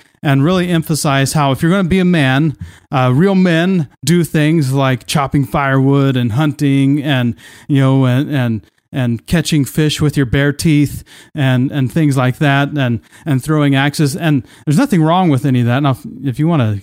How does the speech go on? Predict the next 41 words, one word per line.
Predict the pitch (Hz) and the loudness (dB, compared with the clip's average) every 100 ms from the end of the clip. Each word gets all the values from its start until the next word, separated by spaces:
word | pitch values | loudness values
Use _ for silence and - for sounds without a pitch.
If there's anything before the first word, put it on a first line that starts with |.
| _ | _
catch | - 139 | -6 -6
fish | - 135 131 | -2 -4 -2
with | 113 | -4
your | 104 | -2
bare | 123 107 | -2 -4
teeth, | - 127 110 | -2 -2 -2
you | 120 | -4
know, | 107 104 - _ _ | -4 -6 -10 _ _
be | - | -12
careful. | - 165 - 101 98 - _ - | -4 -2 -4 -10 -10 -14 _ -12
There's | 110 107 - | -12 -10 -6
all | 139 | -6
kinds | - 131 113 | -2 -2 -2
of | 104 95 | -4 -6
weird | 127 123 117 104 98 | -6 -2 -2 -4 -8
things | 120 110 107 | -6 -4 -4
out | 110 107 117 | -4 -6 -6
there | 110 | -4
in | 110 | -4
the | |
waters, | 107 110 113 110 - | -2 -2 -2 -4 -2
but | 127 117 - - - - _ _ _ _ _ _ _ _ - | -2 -2 -12 -20 -20 -20 _ _ _ _ _ _ _ _ -2
there's | 269 | 0
nothing | 277 190 | 2 2
wrong | 160 202 208 | 4 2 2
with | 147 - - - 165 | 0 -2 -16 -10 -2
being | 165 196 185 | 0 2 2
a | |
man | 151 156 147 | 2 2 2
who | 131 143 135 | 2 2 2
likes | 151 196 - | 2 0 -2
those | 151 127 117 | 0 0 0
things, | - 120 127 139 | -2 0 0 0
but | 165 - | -2 0
there | 220 | 0
is | 285 | 2
a | 214 | -2
problem, | - 170 143 143 156 | -2 0 0 2 0
at | |
least | 160 165 151 - | 0 0 0 -4
in, | - 156 135 131 | -4 0 2 0